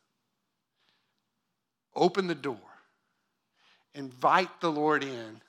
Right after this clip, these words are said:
and encourage others to join you as you seek to become everything he's created you to be personally,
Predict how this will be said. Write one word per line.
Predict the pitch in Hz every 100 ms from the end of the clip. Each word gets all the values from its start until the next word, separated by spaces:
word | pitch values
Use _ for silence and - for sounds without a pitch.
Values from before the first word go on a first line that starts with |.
| _ _ _ _ _ _ _ _ _ -
and | 143 139
encourage | 131 - - 170 175 156
others | 147 143 139 131 -
to | 147
join | 131 135 143 139 123
you | 104 101 _ _ _ _ _ _ _
as | 127 113
you | 165
seek | 151 - - - 185 - - _ _ _ -
to | 147
become | 143 - 165 135 117 120 - _ _ _
everything | 147 151 143 156 143 135
he's | 143
created | - - 143 131 131 127 117
you | 123
to | 120
be | 123 113
personally, | - - 151 - 190 202 208